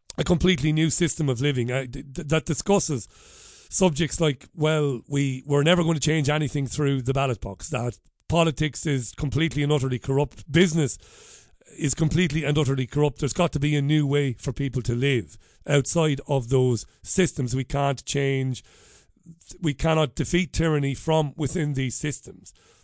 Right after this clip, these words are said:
That's what you get from the genuine independent media,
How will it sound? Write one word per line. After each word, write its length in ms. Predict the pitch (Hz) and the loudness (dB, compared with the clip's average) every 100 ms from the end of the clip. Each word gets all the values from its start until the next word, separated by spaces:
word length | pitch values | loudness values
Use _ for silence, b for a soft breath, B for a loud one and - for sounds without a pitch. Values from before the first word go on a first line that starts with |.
| b | b
That's 340 | 160 190 - - - | 2 2 0 -10 0
what 260 | 185 170 165 | 2 2 0
you 60 | |
get 200 | 147 160 | 0 -2
from 180 | - 147 | -2 -2
the 220 | 139 135 - | -2 -4 -8
genuine 560 | 131 117 180 185 151 143 | -6 2 4 4 2 0
independent 540 | 156 139 131 147 135 | -2 -2 -2 -2 -4
media, 540 | 113 139 139 110 95 | -2 0 0 -4 -12